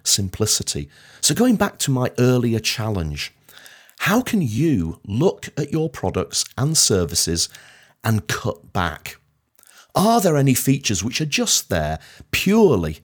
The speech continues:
to enable you to say that we beat the competition? Could you remove those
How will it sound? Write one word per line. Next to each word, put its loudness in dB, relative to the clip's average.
to -2
enable 4
you 4
to 0
say 2
that -4
we 2
beat -2
the -8
competition? -4
Could -2
you -2
remove 0
those -2